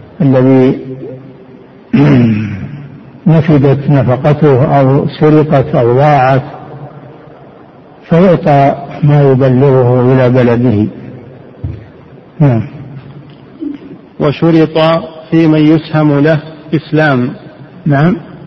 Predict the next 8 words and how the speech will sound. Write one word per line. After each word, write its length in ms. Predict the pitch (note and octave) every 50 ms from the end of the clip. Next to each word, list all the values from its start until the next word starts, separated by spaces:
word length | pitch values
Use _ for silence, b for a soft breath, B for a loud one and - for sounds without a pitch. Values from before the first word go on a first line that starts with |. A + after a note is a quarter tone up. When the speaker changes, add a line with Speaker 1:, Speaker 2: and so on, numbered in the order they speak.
| - - - -
Speaker 2:
وشرط 500 | D3+ C#3 B2+ - D#3+ E3 D#3+ D#3 D3+ D#3+ D#3+ D#3 D#3+ E3 F3 - - - -
في 160 | - D3+ D#3
من 140 | D#3 D#3 D#3
يسلم 580 | D3+ D3 D#3 D#3+ D3+ - - D#3+ D#3 D3+ D3 C#3+
له 400 | D3+ D#3+ D3+ D3 D#3 D3+ D#3+ D#3
إسلام. 520 | - - - D#3 D#3 D3 C3+ B2 A#2 - - - - - - - - - - - - - - - - - -
Speaker 1:
في 60 | D#3+
من؟ 380 | C#3+ C3+ C#3 D3+ E3+ F3+ -